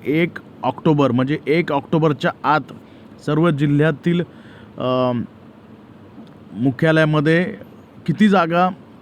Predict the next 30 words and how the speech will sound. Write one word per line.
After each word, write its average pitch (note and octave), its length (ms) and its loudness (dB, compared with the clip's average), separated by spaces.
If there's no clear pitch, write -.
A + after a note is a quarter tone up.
रिक्त C#3+ 280 -4
आहेत, C#3 240 0
याची B2+ 220 -2
माहिती C#3+ 340 0
त्यांना D3+ 300 -2
देणं D3 360 0
बंधनकारक D3 640 -2
राहील C#3+ 320 0
आणि C3+ 220 0
ती D#3 180 0
माहिती D3 380 0
दिल्यानंतर D3 760 2
मग D#3 280 0
जागा C#3+ 320 0
ठरवल्या C#3+ 380 2
जातील C#3+ 380 2
की D#3 120 -2
कुठल्या C#3+ 340 -2
जिल्ह्यामध्ये C#3+ 640 0
किती C#3 320 -4
जागा C#3 260 0
काढायच्या A#2+ 460 -2
आहेत. G#2 160 -2
तर C#3+ 60 -2
विद्यार्थी D3 360 0
मित्रांनो, E3 460 0
याचाच D#3+ 420 0
अर्थ C#3+ 260 0
असा D#3+ 380 0
की F3+ 280 2